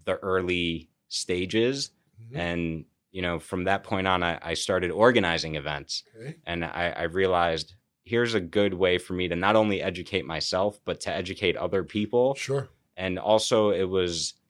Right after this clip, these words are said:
Speaker 1: clear to me that there was no community here because people were afraid to get together and they were afraid to be public about, you know, either using cannabis or being in favor of cannabis or supporting it.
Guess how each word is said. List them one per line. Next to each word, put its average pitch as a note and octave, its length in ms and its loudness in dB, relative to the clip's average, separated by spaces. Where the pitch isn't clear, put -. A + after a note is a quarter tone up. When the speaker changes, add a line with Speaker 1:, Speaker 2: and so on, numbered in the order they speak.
Speaker 1:
clear A#2+ 260 4
to A2+ 80 6
me A2 140 6
that F#2 160 4
there F#2+ 100 4
was G#2+ 220 8
no A2+ 140 6
community G2+ 600 2
here D2+ 280 -6
because G#2 240 0
people A2+ 340 0
were G2 220 6
afraid G#2 560 0
to F#2+ 100 -4
get F2+ 240 0
together E2+ 680 0
and F2 140 -8
they F2+ 80 0
were E2+ 160 0
afraid G#2 480 0
to G#2+ 100 -2
be E2+ 160 -4
public E2+ 500 0
about, D#2+ 520 0
you D#2+ 100 -10
know, D2 240 -8
either E2 320 -4
using A#2 540 0
cannabis G#2 720 2
or D#2+ 420 -2
being E2+ 280 -4
in D2+ 120 -8
favor A2+ 440 0
of G#2+ 100 -4
cannabis G2+ 560 0
or D#2 60 -6
supporting G2+ 520 -2
it. A#2+ 240 -2